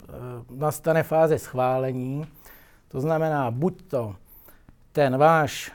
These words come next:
restrukturalizační plán je přijat všemi věřiteli všech skupin, ve kterých hlasují. Věřitelé jsou rozděleni do různých skupin,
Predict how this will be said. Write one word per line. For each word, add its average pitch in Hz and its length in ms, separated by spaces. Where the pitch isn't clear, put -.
restrukturalizační 160 880
plán 156 580
je 151 100
přijat 151 360
všemi 175 420
věřiteli 147 840
všech - 500
skupin, 151 500
ve 147 100
kterých 135 340
hlasují. 143 540
Věřitelé 131 400
jsou 127 200
rozděleni 127 500
do 127 140
různých 139 360
skupin, 160 640